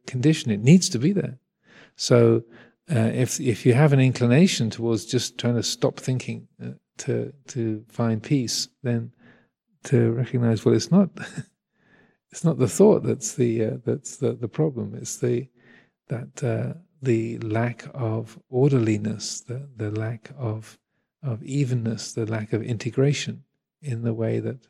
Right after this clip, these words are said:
that thought is used. So rather than being a, a brain disease or a problem or obstruction, we find that the capacity to think clearly, to, to be able to reflect wisely, to recognize the patterns of how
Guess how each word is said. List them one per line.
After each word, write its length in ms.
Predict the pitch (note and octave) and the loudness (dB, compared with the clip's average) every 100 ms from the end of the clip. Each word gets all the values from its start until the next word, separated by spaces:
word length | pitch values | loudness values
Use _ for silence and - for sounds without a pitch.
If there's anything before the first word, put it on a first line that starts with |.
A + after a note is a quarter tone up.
| _ | _
that 140 | A#2+ - | -20 -18
thought 340 | - A#2+ G2+ | -6 -4 -2
is 180 | A2+ F#2+ | -4 -2
used. 420 | B2+ B2+ G#2 - - - - - | 0 0 0 -6 -18 -20 -20 -4
So 160 | C3 | 2
rather 280 | B2 B2+ A#2+ | 4 6 4
than 180 | A#2+ A#2 | 0 0
being 260 | A#2 A2+ | 2 2
a, 160 | A2 A2+ | 2 0
a 100 | A#2+ | -2
brain 300 | G2 A2+ C#3+ | 0 4 4
disease 500 | C3 G#2+ A#2 A#2 G#2 | 4 4 4 2 0
or 120 | G#2+ | -4
a 40 | - | -4
problem 460 | - C#3 B2 A2 | 2 2 2 0
or 160 | G#2+ G#2 | -2 -6
obstruction, 680 | G#2 - D#3 F3 - G#2+ A2+ _ - - - _ D#3 | -8 0 2 2 -2 -6 -8 _ -20 -20 -20 _ -2
we 180 | A#2+ | 0
find 340 | G#2+ A#2 A#2 A2 | 0 2 2 2
that 160 | G#2+ A2+ _ - - _ _ | 0 -4 _ -20 -20 _ _
the 80 | - | -10
capacity 580 | - - B2 A2+ - A2+ | -8 0 2 0 -2 -4
to 180 | G2+ G#2 | -4 -6
think 520 | - B2+ B2+ - - | -2 -2 -2 -6 -12
clearly, 560 | - C3+ F#3 C3 A#2+ A2+ | 0 2 4 2 -2 -8
to, 300 | - B2+ B2 B2+ | -12 -10 -10 -14
to 160 | - | -12
be 160 | A#2 A#2 | -2 0
able 220 | A2 A#2 | 0 -2
to 140 | - A2 | -2 -2
reflect 640 | G#2+ - B2 A#2 - - _ _ _ | -4 -4 -4 -4 -8 -18 _ _ _
wisely, 560 | B2+ A#2 C#3+ B2 A#2 B2 | -6 0 2 0 -4 -12
to 280 | - B2 B2 | -14 -12 -10
recognize 720 | A#2 A2+ - G#2+ A#2 A2 G2+ - - - - | -6 -4 -4 -2 0 0 -2 -6 -14 -20 -20
the 60 | |
patterns 500 | - C3+ C#3 C3+ G2+ | -8 -2 -2 -2 -4
of 100 | G#2+ G2 | -6 -6
how 380 | A#2+ A#2 A2+ | -4 -4 -6